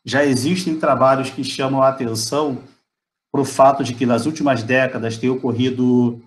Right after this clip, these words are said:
um, um aumento no número das tempestades mais intensas no Brasil e no mundo.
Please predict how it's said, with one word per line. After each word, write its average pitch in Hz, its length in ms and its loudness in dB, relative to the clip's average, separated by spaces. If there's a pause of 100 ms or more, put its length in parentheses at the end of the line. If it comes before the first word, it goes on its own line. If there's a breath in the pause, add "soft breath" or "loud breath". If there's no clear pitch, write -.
(580)
um, 120 720 2
um 151 60 0
aumento 156 560 2
no 139 120 0
número 139 320 0
das 131 200 -4
tempestades 131 720 -2
mais 123 320 4
intensas 120 720 -4
no 113 260 -8
Brasil 113 460 0
e 135 40 -2
no 120 120 -2
mundo. 135 440 -2